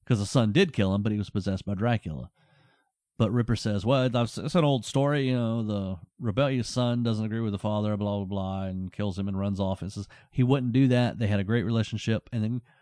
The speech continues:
Ripper says, uh, uh, "Did you come here to tell me how to do my job? Blah, blah, blah, blah." And he says, "No, I came here 'cause you asked me to."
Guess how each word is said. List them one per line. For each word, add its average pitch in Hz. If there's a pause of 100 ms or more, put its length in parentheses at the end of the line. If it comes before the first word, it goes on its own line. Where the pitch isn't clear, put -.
(300)
Ripper 127
says, 107
uh, 98 (680)
uh, 107
"Did 127
you 254
come 208
here 214
to 190
tell 196
me 196
how 196
to 170
do 180
my 175
job? 175
Blah, 147
blah, 185
blah, 175
blah." 175
And 120
he 143
says, 127 (260)
"No, 156
I 123
came 180
here 180
'cause 160
you 131
asked 175
me 117
to." 80